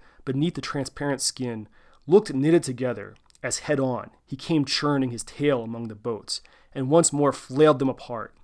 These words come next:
splitting out the irons and lances from the two mates' boats and dashing in one side of the upper part of their bows, but leaving Ahab's almost without a scar. So Moby Dick starts off as this kind of majestic,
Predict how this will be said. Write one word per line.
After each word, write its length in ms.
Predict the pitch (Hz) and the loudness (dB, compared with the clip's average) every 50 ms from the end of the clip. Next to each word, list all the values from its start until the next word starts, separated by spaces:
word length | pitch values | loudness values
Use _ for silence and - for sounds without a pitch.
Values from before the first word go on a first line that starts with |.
| - - | -20 -12
splitting 500 | - - - - - - 160 165 160 143 | -6 -6 -6 -4 -2 0 2 4 4 4
out 140 | 139 139 135 | 4 2 0
the 100 | 135 135 - | -2 -4 -6
irons 280 | 135 127 139 139 139 127 | -2 0 0 0 0 -2
and 140 | 120 117 117 | -4 -8 -8
lances 380 | 120 123 127 123 - 127 113 | -6 -6 -6 -4 -4 -6 -6
from 100 | - - | -8 -10
the 80 | 117 110 | -12 -12
two 220 | - - - 135 | -12 -8 -6 -4
mates' 180 | 127 127 120 - | -4 -4 -4 -6
boats 380 | - - 120 120 117 - - - | -8 -8 -6 -6 -6 -8 -10 -12
and 200 | - 135 123 - | -8 -10 -8 -4
dashing 420 | - 135 127 139 147 - - - 135 | -2 0 2 2 2 2 0 -4 -4
in 160 | 123 117 113 | -4 -6 -6
one 200 | 113 127 135 131 | -4 -2 -2 -2
side 220 | 131 - 135 131 | -2 -4 -6 -6
of 60 | 127 117 | -6 -8
the 100 | 127 - | -8 -10
upper 180 | 135 123 131 | -8 -8 -10
part 260 | - - - 127 120 | -10 -10 -12 -10 -10
of 40 | 117 | -10
their 140 | 117 117 110 | -10 -12 -12
bows, 460 | 110 107 104 101 98 98 98 - - - - - - - | -12 -12 -12 -12 -14 -14 -12 -14 -14 -14 -16 -20 -18 -10
but 140 | - 143 139 | -6 -6 -4
leaving 380 | 143 143 170 160 151 147 131 - - | 0 0 2 4 4 4 2 2 -2
Ahab's 540 | 143 143 127 113 123 113 110 104 - - _ - | -2 -2 -2 -2 -4 -6 -6 -8 -10 -12 _ -6
almost 260 | 135 131 131 123 - | -4 -2 -2 -2 -4
without 240 | 120 107 107 104 104 | -6 -10 -10 -12 -10
a 40 | 101 | -10
scar. 420 | - - - 110 98 95 - - _ - _ _ _ _ _ _ _ _ - - - _ _ _ _ _ _ _ _ _ _ - | -10 -10 -12 -12 -16 -16 -18 -20 _ -20 _ _ _ _ _ _ _ _ -20 -20 -20 _ _ _ _ _ _ _ _ _ _ -6
So 260 | - 151 147 131 - - - _ _ _ _ _ _ _ _ 131 _ _ _ - | -2 -2 -2 -2 -4 -10 -20 _ _ _ _ _ _ _ _ -20 _ _ _ -4
Moby 180 | 143 147 147 | -2 2 2
Dick 200 | 143 147 147 - - _ _ - | 4 2 2 0 -2 _ _ -8
starts 380 | - - - 151 151 143 - 151 | -6 -2 2 4 4 4 4 4
off 200 | 143 147 - - | 4 4 4 2
as 120 | 123 - | 0 -2
this 120 | 123 - | 0 0
kind 240 | - - - 135 123 | -4 -4 -4 -6 -8
of 180 | 113 104 - - | -8 -10 -10 -6
majestic, 960 | 139 131 123 117 101 - - - 143 135 131 - - - 143 123 - - - | -6 -4 -4 -6 -6 -4 -4 -2 -2 -2 -2 -2 -2 -2 -4 -4 -4 -8 -18